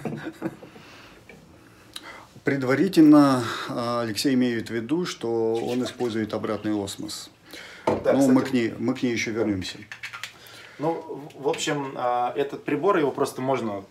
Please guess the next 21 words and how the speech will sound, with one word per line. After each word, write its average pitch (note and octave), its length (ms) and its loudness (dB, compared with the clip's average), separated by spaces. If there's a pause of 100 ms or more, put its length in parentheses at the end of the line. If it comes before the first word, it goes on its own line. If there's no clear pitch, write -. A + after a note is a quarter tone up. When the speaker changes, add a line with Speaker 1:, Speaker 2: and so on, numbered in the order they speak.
(160)
Speaker 1:
легко B2 340 -4
найти A2 340 -4
в G2 100 -8
интернете, A#2+ 440 -6
называется G#2+ 840 -4
солимер. A#2 680 -2 (540)
Speaker 2:
Солимер. A#2 720 -6 (160)
Speaker 1:
Да. G#2 260 -6 (640)
Speaker 2:
Ну C3 140 0
окей, A#2+ 180 -2
давай B2 220 -2
Speaker 1:
Две-, B2+ 100 -2
Speaker 2:
двигаться A2 300 -2
Speaker 1:
две E3 160 2
тысячи D3 140 -2
Speaker 2:
дальше. G2+ 160 -4
Speaker 1:
рублей A#2 280 -2
в F#2+ 60 -10
среднем G2 340 -10
он F#2 100 -14
стоит. A2+ 300 -10